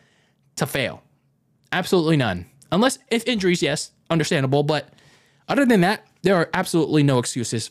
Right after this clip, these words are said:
for this Dolphins team, especially Tua, to fail. So looking at some of their key offseason moves,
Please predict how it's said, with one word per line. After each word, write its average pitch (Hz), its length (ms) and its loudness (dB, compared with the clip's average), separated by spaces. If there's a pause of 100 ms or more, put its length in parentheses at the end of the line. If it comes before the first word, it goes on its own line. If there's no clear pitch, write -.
for 131 380 2 (140)
this 160 120 2
Dolphins 151 420 -2
team, 131 240 -4 (140)
especially 240 340 0
Tua, 147 400 0 (760)
to 143 120 -2
fail. 110 400 -4 (1500)
So 208 260 0
looking 233 260 2
at 208 80 -2
some 208 120 -2
of 190 60 0
their 165 80 2
key 208 240 0
offseason 143 520 -2
moves, 110 480 -2